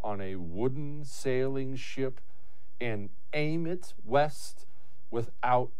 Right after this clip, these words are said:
any idea whether or not you're going to actually land somewhere? You understand when you push away from the dock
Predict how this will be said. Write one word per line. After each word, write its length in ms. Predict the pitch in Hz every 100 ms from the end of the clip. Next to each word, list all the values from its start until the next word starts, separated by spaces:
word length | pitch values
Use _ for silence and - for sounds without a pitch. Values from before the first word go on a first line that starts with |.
| - 127
any 320 | 135 156 165
idea 480 | 151 147 127 143 139
whether 400 | 113 127 135 131
or 60 |
not 240 | 123 123 135
you're 260 | 113 120 127
going 320 | 104 123 120
to 200 | 110 110
actually 600 | 113 120 - 123 107 107
land 580 | 95 95 101 113 131 131
somewhere? 480 | - 131 123 127 131
You 260 | 120 165
understand 840 | 202 196 170 - 160 139 127 123 123 - -
when 160 | - 113
you 220 | 127 156
push 320 | 147 170 170
away 400 | 143 123 131 127
from 260 | 120 - 107
the 60 | 104
dock 480 | 110 117 127 -